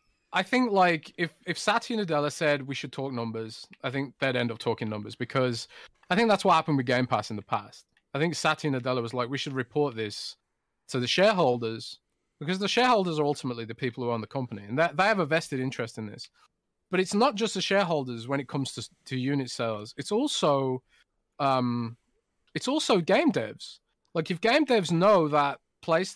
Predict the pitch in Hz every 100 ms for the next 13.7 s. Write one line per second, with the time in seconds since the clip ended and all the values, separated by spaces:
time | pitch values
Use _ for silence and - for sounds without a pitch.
0 | - 165 - 175 160 160 151 - 160 147
1 | 135 143 139 135 127 123 _ _ _ _
2 | _ _ 147 147 - 175 180 165 156 151
3 | - - 147 - 185 - 165 - 151 185
4 | 165 160 151 139 143 - 147 175 147 147
5 | 220 151 107 113 - - _ - - 151
6 | 135 - 196 233 143 123 117 113 - -
7 | _ _ _ - 190 190 208 254 160 160
8 | 139 135 - - 139 135 156 - _ _
9 | - 147 131 202 170 117 110 107 143 -
10 | _ _ _ _ - 151 - 185 - 202
11 | 196 180 - 185 180 262 294 107 107 143
12 | 113 107 - _ _ _ _ - 185 202
13 | 247 262 208 175 175 160